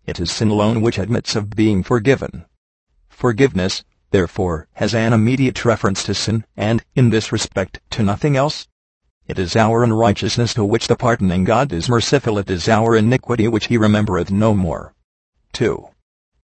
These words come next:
This seems not to be at all considered by those who so vehemently contend that a man must be sanctified, that is, holy, before he can be justified,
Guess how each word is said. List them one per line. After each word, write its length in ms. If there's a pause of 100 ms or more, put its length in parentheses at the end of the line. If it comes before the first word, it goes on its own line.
(100)
This 160
seems 320
not 300
to 100
be 180
at 160
all 220
considered 560
by 180
those 280
who 120
so 240
vehemently 580
contend 520
that 200
a 40
man 260
must 260
be 140
sanctified, 840 (100)
that 160
is, 260 (160)
holy, 380 (100)
before 340
he 140
can 220
be 140
justified, 680